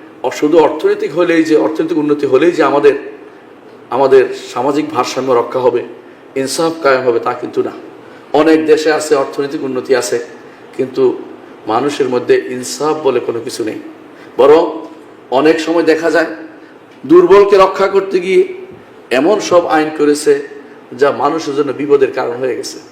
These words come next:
আমার বন্ধুরা যারা বিভিন্ন তথাকথিত দেশে গেছে, উন্নত দেশ বলে তারা, সেখান থেকে এসে বলেছে, সে আইনগুলো শুধুমাত্র নারীদের জন্য করা হয়েছে। নারীরা অভিযোগ দিলে সবচেয়ে বেশি শোনা হয়,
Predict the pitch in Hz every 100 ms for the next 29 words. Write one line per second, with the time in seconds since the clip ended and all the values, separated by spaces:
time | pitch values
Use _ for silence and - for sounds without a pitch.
0 | - - - - - 117 131 123 131 131
1 | 135 123 123 120 123 127 123 123 - 117
2 | 135 139 131 123 127 123 - 107 120 127
3 | 123 123 123 - - - 135 127 123 123
4 | 117 117 117 120 120 - - - - -
5 | - - - 147 160 160 160 156 156 156
6 | 160 - 147 - - - - - - 165
7 | 165 160 185 165 175 180 175 175 165 170
8 | 175 175 170 143 - 123 113 104 - -
9 | - - - - - - - - - -
10 | 110 135 175 185 190 - 175 175 190 -
11 | 196 185 180 - 202 175 156 160 147 110